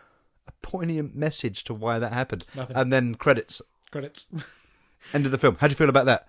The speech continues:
Speaker 1: Fuck you. <laughs>
Speaker 2: Right, anyway,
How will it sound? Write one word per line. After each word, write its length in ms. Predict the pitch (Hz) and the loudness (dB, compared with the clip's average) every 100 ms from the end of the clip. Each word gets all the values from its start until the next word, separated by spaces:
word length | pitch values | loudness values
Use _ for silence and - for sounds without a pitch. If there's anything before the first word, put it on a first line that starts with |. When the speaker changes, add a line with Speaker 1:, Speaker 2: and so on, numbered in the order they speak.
| - | -4
Speaker 1:
Fuck 180 | - - | -4 2
you. 120 | 110 - - - | 0 0 -14 -18
<laughs> 140 | 151 - 427 - 554 640 - - - 698 _ _ _ _ _ _ _ _ _ _ _ _ - - _ | -16 -12 -14 -14 -18 -20 -20 -20 -20 _ _ _ _ _ _ _ _ _ _ _ _ _ -20 -20 _
Speaker 2:
Right, 160 | 160 147 | -4 -4
anyway, 220 | 151 117 | -4 -8